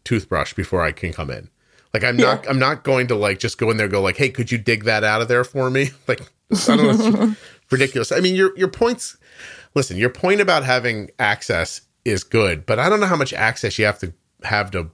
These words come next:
Speaker 1: wash your foot before you show it to
Speaker 2: Oh,
Speaker 1: somebody.
Speaker 2: I know.
Speaker 1: Yeah, yeah,
Speaker 2: Yeah.
Speaker 1: yeah. That's something.
Speaker 2: No, it's not, not always an excuse, but there are certain cases where
Speaker 1: Of course.
Speaker 2: it's just
Speaker 1: I would imagine.
Speaker 2: Probably, yeah.
Speaker 1: Um, so you, in your note to me, you,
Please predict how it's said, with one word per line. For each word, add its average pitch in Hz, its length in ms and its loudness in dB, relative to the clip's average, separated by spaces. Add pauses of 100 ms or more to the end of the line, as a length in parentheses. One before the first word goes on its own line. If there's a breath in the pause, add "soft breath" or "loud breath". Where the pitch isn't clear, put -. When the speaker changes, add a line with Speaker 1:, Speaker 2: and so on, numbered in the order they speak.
(220)
Speaker 1:
wash 107 420 -2
your - 80 -6
foot - 320 -2
before 87 260 -6
you 80 80 -2
show 95 280 -4
it 98 40 -4
to 214 120 4
Speaker 2:
Oh, - 100 0
Speaker 1:
somebody. 78 340 -6 (240)
Speaker 2:
I 208 80 4
know. - 180 -4 (140)
Speaker 1:
Yeah, 117 140 0
yeah, 98 100 -2
Speaker 2:
Yeah. 95 140 0
Speaker 1:
yeah. 82 40 -10 (140)
That's 117 220 -6
something. 123 240 0
Speaker 2:
No, 262 160 4
it's 240 120 -4
not, 277 420 4
not 254 200 4
always 262 240 6
an 226 80 0
excuse, - 480 -10
but 196 160 2
there 190 160 6
are 185 160 4
certain 175 300 0
cases 175 480 -4
where - 120 -2
Speaker 1:
Of - 60 2
course. - 140 -4
Speaker 2:
it's - 180 -4
just - 420 -8
Speaker 1:
I 156 100 0
would 135 100 0
imagine. 87 320 -6 (120)
Speaker 2:
Probably, - 300 -4 (220)
yeah. - 180 -6 (180)
Speaker 1:
Um, 143 460 0
so 156 560 -2
you, 147 320 -4
in 139 140 2
your 147 160 2
note 135 260 2
to - 80 0
me, 95 420 0 (500)
you, 120 320 0